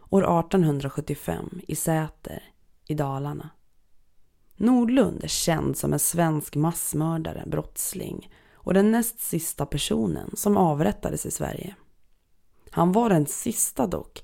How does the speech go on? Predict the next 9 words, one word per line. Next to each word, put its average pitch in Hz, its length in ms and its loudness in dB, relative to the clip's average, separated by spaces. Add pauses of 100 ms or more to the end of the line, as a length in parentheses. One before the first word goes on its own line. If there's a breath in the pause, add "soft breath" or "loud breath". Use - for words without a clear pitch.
att - 200 -4
avrättas 165 800 0
med 139 140 -2
handbila 180 840 0 (360 loud breath)
när 147 80 0
giljotinen 147 840 2
infördes 151 760 -4
som 208 160 2
avrättningsmetod 143 1040 -2